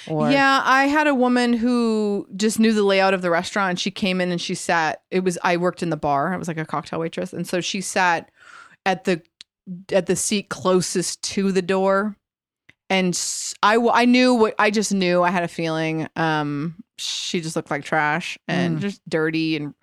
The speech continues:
Speaker 2: you know, there's, like, really tan white girls. <laughs> It's, like,
Speaker 1: <laughs>
Speaker 2: real
Speaker 1: Wow.
Speaker 2: dirty and, like, their hair is, like, nappy. Anyway, I was just looking at her, um, which, yeah. So I, and she sat right by the door. Um, so she tried to walk out, but I just watched her like a hawk. And I was like, uh, and I gave her her bill right away. And then I stood there and I was like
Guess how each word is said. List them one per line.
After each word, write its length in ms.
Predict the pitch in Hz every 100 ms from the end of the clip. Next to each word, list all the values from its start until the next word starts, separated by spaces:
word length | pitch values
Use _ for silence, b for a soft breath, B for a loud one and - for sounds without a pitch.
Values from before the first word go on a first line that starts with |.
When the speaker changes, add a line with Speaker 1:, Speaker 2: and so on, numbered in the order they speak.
| B B B
Speaker 2:
you 100 | -
know, 40 | 381
there's, 120 | 240
like, 140 | 180 160
really 360 | 180 196 190
tan 320 | 170 190 175
white 180 | 165 160
girls. 320 | 175 170 175 -
<laughs> 340 | 233 - -
It's, 460 | 294 320 - 392 403
like, 160 | 196 175
Speaker 1:
<laughs> 0 |
Speaker 2:
real 200 | 190 190
Speaker 1:
Wow. 120 | 208
Speaker 2:
dirty 360 | 185 180 180 180
and, 80 |
like, 260 | 165 165 -
their 140 | 180
hair 300 | 175 180 175
is, 100 | 175
like, 200 | 175 170 170
nappy. 460 | 175 165 - 165 B B 220
Anyway, 460 | - 254 247 220 202
I 140 | 214 226
was 100 | 220
just 120 | 196
looking 220 | 190 185
at 140 | 180 175
her, 220 | 175 170 -
um, 640 | 190 175 170 170 170 170 _ _ _ _ -
which, 380 | 190 202 185 -
yeah. 380 | 202 185 160 156
So 360 | - 214 196 190
I, 140 | -
and 280 | 196 - 190
she 100 | -
sat 240 | 175 175 147
right 240 | 208 226
by 120 | 226
the 100 | 208
door. 480 | 196 196 185 180 170 B B B B B -
Um, 300 | 202 190 190
so 240 | - 202
she 240 | 185 294
tried 220 | 254 202 190
to 60 |
walk 200 | 185 175
out, 120 | 180
but 120 | 170 180
I 80 |
just 180 | 175 170
watched 220 | 160 156
her 40 | 156
like 140 | 151
a 40 | 143
hawk. 260 | 165 147 -
And 80 | 165
I 40 |
was 100 | 165
like, 140 | 175 -
uh, 160 | 151 123
and 160 | 165
I 80 | 160
gave 160 | 165 156
her 60 |
her 100 | 160
bill 160 | 160 143
right 120 | 143
away. 260 | 165 220 220
And 120 | 226
then 80 | 240
I 40 |
stood 220 | 247 381
there 160 | 226 160
and 80 | 180
I 60 |
was 80 | 190
like 220 | 196 202